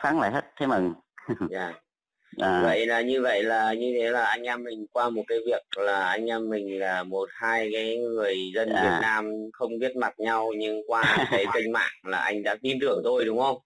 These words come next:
Speaker 1: Đúng rồi.
Speaker 2: Anh,
Speaker 1: À.
Speaker 2: anh, anh bảo là anh rất là điều kiện không có này, anh,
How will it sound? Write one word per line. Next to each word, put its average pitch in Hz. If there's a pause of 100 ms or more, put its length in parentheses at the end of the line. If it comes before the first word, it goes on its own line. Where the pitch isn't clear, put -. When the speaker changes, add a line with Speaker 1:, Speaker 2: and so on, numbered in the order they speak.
Speaker 1:
Đúng 113
rồi. 95 (220)
Speaker 2:
Anh, 117
Speaker 1:
À. 107
Speaker 2:
anh, 120
anh 117
bảo 95
là 98
anh 113
rất 135
là 127
điều 107 (100)
kiện 120
không 123
có 120
này, 101
anh, 107